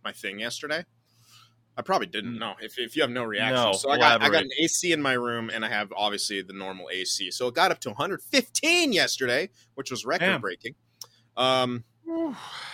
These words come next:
Speaker 1: and, uh, in, my inside temperature peaked at, uh, ninety-three degrees with my two A Cs going.
Speaker 2: So
Speaker 3: Wow.
Speaker 2: again, that is, uh, that is an inside the, the home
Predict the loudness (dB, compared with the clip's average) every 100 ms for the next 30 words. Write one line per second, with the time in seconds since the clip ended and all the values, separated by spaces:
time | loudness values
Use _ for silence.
0 | -16 -12 0 0 4 2 4 0 0 0
1 | 0 0 -2 2 0 0 -4 -4 -8 -8
2 | -10 -8 -10 -6 0 0 0 -2 -2 -2
3 | -2 -4 -6 -8 -12 -10 -10 -6 -6 -8
4 | -10 -10 -6 -4 -4 -4 -4 -6 -8 -10
5 | -6 -6 _ -8 0 0 0 -4 -6 -10
6 | -20 _ _ _ _ _ _ _ _ _
7 | _ _ _ _ _ _ _ _ _ -4
8 | 0 2 0 2 2 2 -2 0 2 2
9 | -2 -6 -6 -8 -8 -6 -4 -2 2 6
10 | 6 4 0 0 0 -2 -8 -6 -2 -2
11 | -4 -6 -4 -2 0 0